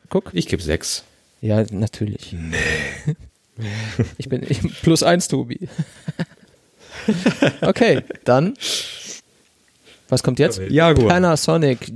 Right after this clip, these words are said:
Speaker 1: Jaguar.
Speaker 3: Jaguar.
Speaker 1: Mit den ersten
Speaker 3: Die können wir jetzt ja mal
Speaker 1: Punkten.
Speaker 3: richtig rocken.
Speaker 1: Die können jetzt mal richtig
Speaker 2: Ja.
Speaker 1: hier steil gehen. Mister Mitch Evans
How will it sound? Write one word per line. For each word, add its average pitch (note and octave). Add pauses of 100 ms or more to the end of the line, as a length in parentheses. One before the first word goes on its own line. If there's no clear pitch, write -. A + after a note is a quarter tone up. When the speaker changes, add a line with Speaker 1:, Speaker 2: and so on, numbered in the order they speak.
Speaker 1:
Jaguar. C3+
Speaker 3:
Jaguar. G#2
Speaker 1:
Mit -
den F3+
ersten B3+
Speaker 3:
Die A#3+
können D#3
wir D#3
jetzt B3+
ja D3
mal C3
Speaker 1:
Punkten. D3
Speaker 3:
richtig A2+
rocken. G2+ (220)
Speaker 1:
Die C#3+
können E3
jetzt C#3
mal C3
richtig C#3+
Speaker 2:
Ja. B2+
Speaker 1:
hier C3
steil F#3
gehen. G#2 (460)
Mister C#3+
Mitch B2
Evans F3+